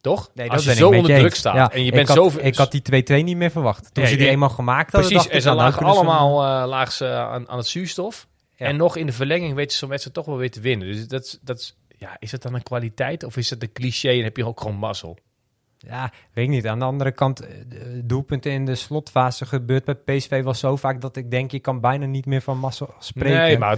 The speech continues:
Speaker 1: vorig jaar is dat ons ook wel
Speaker 2: Ja,
Speaker 1: gebeurd
Speaker 2: precies,
Speaker 1: in,
Speaker 2: toen
Speaker 1: in de
Speaker 2: zaten wij in
Speaker 1: Eredivisie
Speaker 2: die
Speaker 1: in elk
Speaker 2: rol.
Speaker 1: geval. Maar
Speaker 2: Maar
Speaker 1: in
Speaker 2: vond jij
Speaker 1: Europees
Speaker 2: toen mazzel
Speaker 1: verband
Speaker 2: dan?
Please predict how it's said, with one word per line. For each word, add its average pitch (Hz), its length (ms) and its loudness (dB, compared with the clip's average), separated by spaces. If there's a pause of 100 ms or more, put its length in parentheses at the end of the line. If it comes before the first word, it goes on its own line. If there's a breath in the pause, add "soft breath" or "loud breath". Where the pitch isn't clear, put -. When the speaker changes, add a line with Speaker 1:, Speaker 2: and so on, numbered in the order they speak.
(160)
Speaker 1:
vorig 131 260 -2
jaar 135 180 6
is 120 100 -2
dat 123 120 -4
ons 123 240 -6
ook 123 180 0
wel 113 100 0
Speaker 2:
Ja, 156 80 2
Speaker 1:
gebeurd 110 240 2
Speaker 2:
precies, 131 200 2
Speaker 1:
in, 151 60 4
Speaker 2:
toen - 0 -
Speaker 1:
in 135 80 2
de 120 60 8
Speaker 2:
zaten - 60 4
wij 147 100 6
in 120 60 8
Speaker 1:
Eredivisie 127 340 4
Speaker 2:
die - 20 2
Speaker 1:
in 123 60 2
elk 135 180 0
Speaker 2:
rol. - 0 -
Speaker 1:
geval. 95 300 0
Maar 120 120 -6
Speaker 2:
Maar 131 80 2
Speaker 1:
in 123 80 2
Speaker 2:
vond 156 220 6
jij 156 80 8
Speaker 1:
Europees 170 240 8
Speaker 2:
toen 175 80 6
mazzel 151 240 6
Speaker 1:
verband 170 280 4
Speaker 2:
dan? - 60 -20